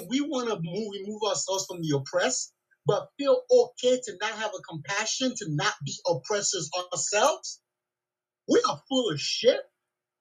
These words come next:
And we would be here, we would be white supremacists ourselves, because if we lack that compassion thing, nothing makes us any different than the white supremacists oppressors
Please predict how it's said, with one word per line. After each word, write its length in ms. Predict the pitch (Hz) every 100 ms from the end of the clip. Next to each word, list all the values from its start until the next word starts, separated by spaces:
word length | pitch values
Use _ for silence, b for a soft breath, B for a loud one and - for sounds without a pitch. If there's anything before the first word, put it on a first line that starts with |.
| _ _ _ -
And 220 | 240 226
we 220 | 160 311 339
would 400 | 202 277 311 -
be 180 | 262
here, 380 | 233 240 240 240 - _ _ _
we 200 | - 320
would 300 | 330 302 226
be 180 | 226 202
white 220 | 143 220 254
supremacists 680 | - 247 - 233 226 214 -
ourselves, 840 | - 165 - 175 175 269 - - _ _ _ _
because 300 | 214 214 196 -
if 160 | 254 254
we 120 | 285 269
lack 320 | 240 240 -
that 180 | 220 -
compassion 680 | 180 147 208 226 - 208 208
thing, 380 | 226 294 381 - _ _
nothing 640 | 165 220 285 285 262 226
makes 240 | 226 240 190
us 140 | -
any 280 | 208 233 233
different 360 | 156 403 - 381
than 120 | 359
the 80 | 143
white 220 | - 202
supremacists 520 | - - - 190 160
oppressors 460 | 170 175 180 165 147